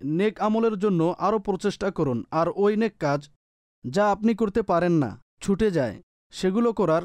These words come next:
চেষ্টা করুন। এবং প্রত্যেক নাজাইজ ও গুনাহের কাজ থেকে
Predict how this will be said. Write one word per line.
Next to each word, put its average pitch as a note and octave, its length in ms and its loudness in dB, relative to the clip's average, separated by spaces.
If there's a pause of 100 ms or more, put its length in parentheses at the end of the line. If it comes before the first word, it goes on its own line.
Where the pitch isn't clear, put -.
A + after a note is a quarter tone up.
(120)
চেষ্টা F#3 300 0
করুন। A#2+ 360 -2 (100)
এবং G#3 300 0
প্রত্যেক F3 400 -2 (400)
নাজাইজ F#3 680 0
ও G3+ 260 2
গুনাহের F#3+ 440 0
কাজ F#3 300 -2
থেকে C#3 400 -2